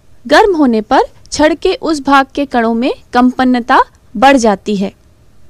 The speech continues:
और उनमें ऊष्मीय ऊर्जा बढ़ जाती है। कंपन करने वाले ये अणु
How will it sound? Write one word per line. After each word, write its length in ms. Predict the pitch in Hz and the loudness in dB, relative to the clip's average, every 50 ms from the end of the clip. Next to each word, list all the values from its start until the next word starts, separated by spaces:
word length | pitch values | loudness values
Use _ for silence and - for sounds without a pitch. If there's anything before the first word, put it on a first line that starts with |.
| - - | -6 0
और 200 | - 247 294 359 | 2 4 4 4
उनमें 440 | - - 262 277 269 262 277 330 359 - - | 2 2 0 0 2 2 2 0 -2 -4 -4
ऊष्मीय 340 | - 285 - - 339 370 359 | -4 -4 -4 -2 -2 -2 0
ऊर्जा 300 | 277 247 226 202 233 240 | 0 0 0 0 0 0
बढ़ 160 | 233 262 262 | 0 0 0
जाती 400 | 247 269 262 262 262 - 269 254 | 0 0 -2 -2 -2 -2 -2 -2
है। 140 | 262 269 277 _ _ _ _ _ _ _ _ - - - - - - _ _ - | -2 -2 -4 _ _ _ _ _ _ _ _ -20 -20 -20 -20 -20 -20 _ _ -2
कंपन 400 | 285 285 302 359 - 480 466 480 - | 0 0 0 0 0 0 -2 0 2
करने 300 | 359 311 285 285 285 285 | 0 2 2 2 2 2
वाले 280 | 247 240 233 233 247 262 | 2 0 0 2 0 0
ये 220 | 262 240 254 247 | 0 0 -2 -2
अणु 340 | - 202 208 202 214 269 | -2 -2 -2 -2 -2 -2